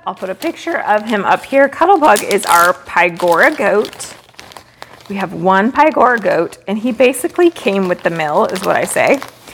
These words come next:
So I sent off, I mean, like, four years of his fiber to the, another mill because his fiber, and I have some of it here. This is before it got dehaired, and you can see how dense it is.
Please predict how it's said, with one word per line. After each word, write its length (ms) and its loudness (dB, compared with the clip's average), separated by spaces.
So 140 2
I 200 2
sent 460 0
off, 400 6
I 240 -4
mean, 320 -10
like, 220 -8
four 300 -2
years 300 -2
of 120 -6
his 140 -8
fiber 480 -2
to 720 0
the, 500 -2
another 340 2
mill 460 -4
because 880 2
his 260 0
fiber, 360 2
and 140 -2
I 100 0
have 280 0
some 200 -6
of 120 -4
it 140 -8
here. 600 -8
This 220 -4
is 80 -4
before 480 2
it 60 -4
got 220 2
dehaired, 600 2
and 100 -8
you 40 -8
can 160 -6
see 340 -6
how 400 0
dense 360 -2
it 100 -4
is. 480 -4